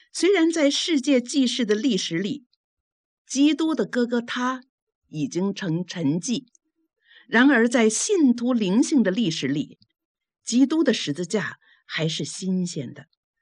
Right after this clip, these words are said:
不是陈旧的。希伯来书十章十九到二十节说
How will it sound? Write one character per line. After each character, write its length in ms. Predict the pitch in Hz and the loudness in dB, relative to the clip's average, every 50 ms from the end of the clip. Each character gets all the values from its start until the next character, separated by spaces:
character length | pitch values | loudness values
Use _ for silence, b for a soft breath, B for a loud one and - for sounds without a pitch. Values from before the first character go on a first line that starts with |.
| _ _ _ _ _ _ | _ _ _ _ _ _
不 140 | - 226 | -4 -2
是 180 | 330 320 - 262 | -2 -2 -2 -4
陈 340 | - - - 160 180 139 180 | -6 -6 -8 -6 -4 -4 -4
旧 260 | 175 254 226 165 131 | -4 -4 -4 -4 -4
的。 160 | - - - _ _ _ _ _ _ _ _ _ _ _ _ _ _ _ _ _ | -8 -10 -16 _ _ _ _ _ _ _ _ _ _ _ _ _ _ _ _ _
希 200 | - - - 226 | -8 -2 0 0
伯 100 | 190 214 | 2 2
来 200 | 202 185 170 190 | 2 2 2 0
书 200 | 196 - 214 208 | 0 0 -2 -2
十 300 | 196 - - 175 180 196 | -2 -2 -4 -4 -4 -2
章 300 | 190 208 196 196 196 196 b b b b | 0 0 0 0 -2 -6 b b b b
十 280 | - - 196 240 294 | -10 -4 0 2 2
九 300 | 285 254 208 160 131 110 | 2 2 0 0 0 -2
到 340 | - - 190 170 151 - _ - | -4 -4 -4 -4 -4 -6 _ -2
二 200 | 240 233 185 151 | 0 2 2 0
十 200 | 143 - 151 139 | -2 -4 -8 -8
节 180 | - 143 131 | -6 -6 -6
说 320 | 135 - - 147 143 143 | -6 -6 -8 -8 -10 -10